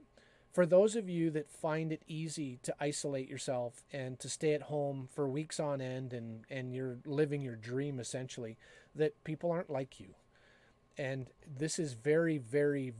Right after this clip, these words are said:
very difficult for those that might be on the extrovert side that need contact with people and, and, uh, are, are desperate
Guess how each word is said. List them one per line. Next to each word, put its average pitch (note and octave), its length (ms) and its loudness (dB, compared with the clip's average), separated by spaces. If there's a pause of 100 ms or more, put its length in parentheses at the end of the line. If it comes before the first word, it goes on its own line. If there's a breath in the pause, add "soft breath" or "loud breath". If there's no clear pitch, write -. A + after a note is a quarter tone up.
(140)
very E3 340 6
difficult A#2 720 -6 (180)
for C#3 240 -2
those C3 400 -2
that B2 240 -4
might D3 420 -2
be C#3 380 -4
on C3 240 -6
the B2 180 -8
extrovert C#3+ 520 -4
side D#3+ 340 0 (300 soft breath)
that D3+ 200 2
need D3+ 300 -4
contact C#3 500 -2
with B2+ 160 -10
people C3 380 -6
and, B2 380 -8
and, B2 340 -6
uh, B2 260 0 (160)
are, B2+ 380 -2
are B2 140 -2
desperate C3+ 560 -2